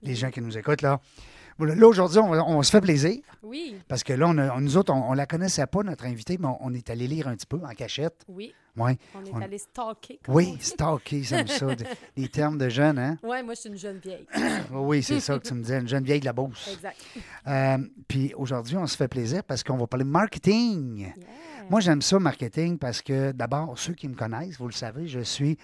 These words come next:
Speaker 1: un maniaque du marketing. Je suis issu du monde du marketing sans avoir été à l'école.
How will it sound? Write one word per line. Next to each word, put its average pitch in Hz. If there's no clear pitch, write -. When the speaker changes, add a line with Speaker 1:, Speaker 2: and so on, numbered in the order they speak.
Speaker 1:
un 113
maniaque 123
du 123
marketing. 120
Je -
suis 151
issu 202
du 143
monde 143
du 139
marketing 131
sans 165
avoir 175
été 151
à 147
l'école. 120